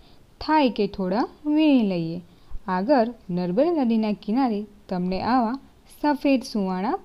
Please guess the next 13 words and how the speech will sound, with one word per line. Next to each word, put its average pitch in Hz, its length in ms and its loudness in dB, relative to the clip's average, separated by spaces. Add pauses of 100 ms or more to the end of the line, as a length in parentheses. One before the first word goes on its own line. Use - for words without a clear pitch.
પથ્થર 202 420 -2
જોવા 214 260 2
મળશે. 170 440 6 (540)
તે 185 160 6
જોતાં 208 460 8
જ - 40 0 (160)
આપણને 233 540 4 (240)
વણી 320 380 2
લેવાનું 190 380 2 (200)
મન 330 320 6
થાય. 175 340 -4 (1300)
હવે 220 320 2
થોડી 233 360 2